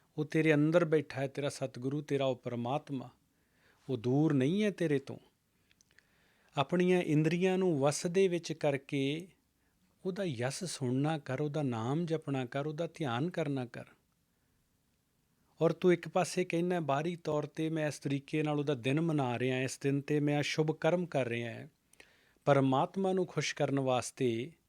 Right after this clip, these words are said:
ਪਰ ਉਹ ਕਹਿੰਦੇ, "ਜੇ ਤੂੰ ਜੀਵਾਂ ਤੇ ਦਇਆ ਨਹੀਂ ਕਰੇਂਗਾ, ਫਿਰ ਵੀ ਵਿਅਰਥ ਹੈ।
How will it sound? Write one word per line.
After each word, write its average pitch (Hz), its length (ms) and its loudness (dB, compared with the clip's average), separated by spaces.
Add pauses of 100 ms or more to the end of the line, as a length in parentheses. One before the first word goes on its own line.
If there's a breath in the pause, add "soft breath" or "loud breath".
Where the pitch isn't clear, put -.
(1040)
ਪਰ 147 120 6
ਉਹ 165 80 2
ਕਹਿੰਦੇ, 180 300 0
"ਜੇ 160 160 -2
ਤੂੰ 165 200 -2
ਜੀਵਾਂ 127 420 -4
ਤੇ 180 180 -4
ਦਇਆ 127 360 -2
ਨਹੀਂ 190 180 -2
ਕਰੇਂਗਾ, 135 520 -2 (1080)
ਫਿਰ 120 240 -2
ਵੀ 139 140 0
ਵਿਅਰਥ 147 460 -2
ਹੈ। 147 100 -14